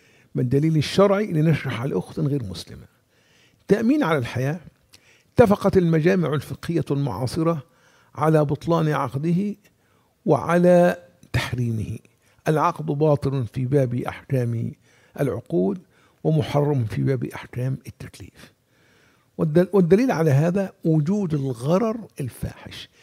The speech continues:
نهى النبي صلى الله عليه وسلم عن الغرر. الغرر مجهول العاقبة،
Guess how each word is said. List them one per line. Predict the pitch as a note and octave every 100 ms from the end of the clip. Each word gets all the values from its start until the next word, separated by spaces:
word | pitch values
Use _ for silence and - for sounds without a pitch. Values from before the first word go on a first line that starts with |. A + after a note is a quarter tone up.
| _ _ -
نهى | D3+ F#3+ C3+ E3
النبي | D3 C#3 C3 D3 D3+ B2 B2+ - _ -
صلى | - F3 C#3+ C3
الله | B2+ B2 C#3+ C#3 G#2+ -
عليه | A#2 D3
وسلم | C#3+ C#3 D3 D#3 E3
عن | C3+ C3+ B2+
الغرر. | B2 B2+ B2+ A#2 - _ _ _ _ _ _ E3
الغرر | E3 D3+ G#3 G#3+ G#3 G3+ _ _ _ _ _ _ _ _ _ E3+
مجهول | D#3 C3 G3 G3+
العاقبة، | D3 B2 D3+ - C3+ A#2